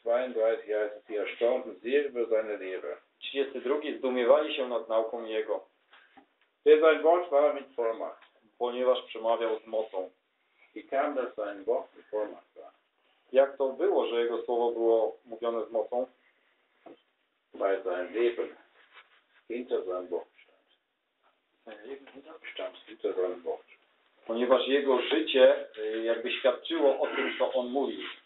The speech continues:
Speaker 1: Natürlich war er der Knecht Gottes.
Speaker 2: Oczywiście on był sługą Bożym.
Speaker 1: Deshalb einmalig.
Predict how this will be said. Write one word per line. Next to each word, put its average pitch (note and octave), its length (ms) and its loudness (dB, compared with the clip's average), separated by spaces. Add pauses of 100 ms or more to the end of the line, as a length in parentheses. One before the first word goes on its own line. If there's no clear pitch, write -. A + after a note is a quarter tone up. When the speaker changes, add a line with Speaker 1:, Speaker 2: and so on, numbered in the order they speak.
(160)
Speaker 1:
Natürlich - 400 4
war D3+ 100 4
er C3 140 4
der B2 140 -4
Knecht - 220 -8
Gottes. - 320 -2 (220)
Speaker 2:
Oczywiście C3 460 -8
on A#2+ 100 -6
był D#3 200 -6
sługą G#2+ 280 -6
Bożym. C#3 460 0 (720)
Speaker 1:
Deshalb G#2 400 -4
einmalig. C3+ 480 0